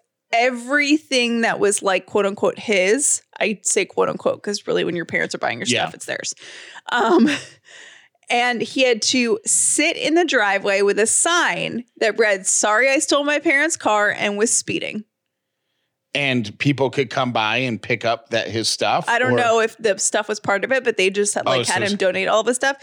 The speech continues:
Speaker 2: So it was
Speaker 1: And then
Speaker 2: like
Speaker 1: he
Speaker 2: a
Speaker 1: had to sit in the
Speaker 2: two-phase
Speaker 1: driveway. Yeah.
Speaker 2: It was a two-phase punishment. Well, aren't you, as a parent, aren't you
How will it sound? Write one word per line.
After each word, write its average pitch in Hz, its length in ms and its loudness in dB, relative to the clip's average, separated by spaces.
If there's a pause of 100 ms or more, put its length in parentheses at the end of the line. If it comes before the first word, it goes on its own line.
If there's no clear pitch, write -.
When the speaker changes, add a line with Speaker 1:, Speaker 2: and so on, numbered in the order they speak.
Speaker 2:
So 165 140 0
it - 20 4
was 156 100 4
Speaker 1:
And - 40 2
then - 80 2
Speaker 2:
like - 40 0
Speaker 1:
he - 40 -2
Speaker 2:
a - 20 -2
Speaker 1:
had 202 80 0
to 175 220 2
sit - 100 0
in 151 80 2
the 143 80 2
Speaker 2:
two-phase 131 80 0
Speaker 1:
driveway. 190 500 0
Yeah. 208 320 0
Speaker 2:
It 120 60 -2
was 123 140 0
a 123 40 2
two-phase 135 600 2
punishment. 107 800 -2 (880)
Well, 220 140 2
aren't 339 180 0
you, 285 160 4
as 190 160 2
a 170 60 2
parent, 190 500 0
aren't 185 180 0
you 196 280 2